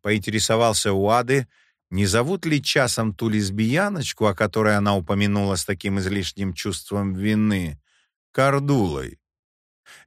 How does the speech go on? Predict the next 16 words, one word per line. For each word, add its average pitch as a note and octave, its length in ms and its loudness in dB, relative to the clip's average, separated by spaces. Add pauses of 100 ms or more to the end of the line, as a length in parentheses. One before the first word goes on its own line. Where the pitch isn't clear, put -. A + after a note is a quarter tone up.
«Я B2 280 4
бы B2 140 4
скорее C3 440 4
приревновал B2 720 2
тебя A#2+ 220 -2
к - 60 -16
твоей B2+ 300 2
собственной B2+ 600 -2
ладошке», A#2 580 -2
прибавил F2 540 -2
он. D2+ 280 -6 (400)
Ада G#2 300 2
ответила, F2 760 0 (300)
что - 240 -6
за G2 140 2
вздор. F2+ 560 -2